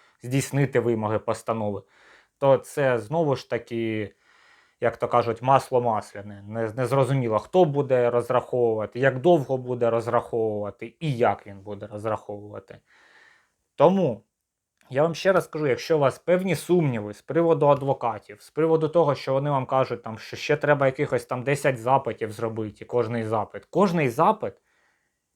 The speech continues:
по п'ятсот гривень. Це ж ви представте, це ж надо запит зробити і в Т У, і в цов, і в Д С А, і в Мінфін.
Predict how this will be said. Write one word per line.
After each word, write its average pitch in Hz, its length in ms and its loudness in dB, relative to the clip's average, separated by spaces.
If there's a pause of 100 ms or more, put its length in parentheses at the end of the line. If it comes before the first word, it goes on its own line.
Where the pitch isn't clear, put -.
(200)
по 175 140 2
п'ятсот 180 440 2
гривень. 147 540 2 (1000)
Це 165 180 -2
ж 165 140 -4
ви 190 60 0
представте, 151 680 -2 (440)
це 160 180 0
ж 156 120 -4
надо 151 200 4
запит 147 440 2
зробити 120 460 -4 (240)
і 175 100 -2
в - 80 -6
Т - 160 0
У, 190 380 4
і 170 120 -2
в - 80 -4
цов, 143 480 4
і 160 100 0
в 170 60 2
Д 175 160 4
С 180 140 -8
А, 175 300 6
і 170 100 0
в 160 80 -2
Мінфін. 156 640 -4